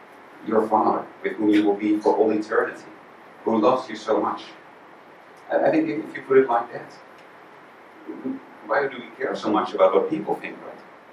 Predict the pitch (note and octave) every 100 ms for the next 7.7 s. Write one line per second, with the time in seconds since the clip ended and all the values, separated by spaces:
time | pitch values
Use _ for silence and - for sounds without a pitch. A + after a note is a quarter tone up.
0 | - - A2+ B2+ C3 C3 B2+ C3 C3 -
1 | - - - - B2 B2+ C3 C3+ - -
2 | A#2+ - D3 D3+ - - - A#2+ C3 C#3
3 | - - - G2+ - - - - - -
4 | - - - - - - D3+ D#3 D#3+ -
5 | - - - - - - - - - -
6 | - - - - - - - D3+ D3 C#3
7 | - C#3 - A#2 - - -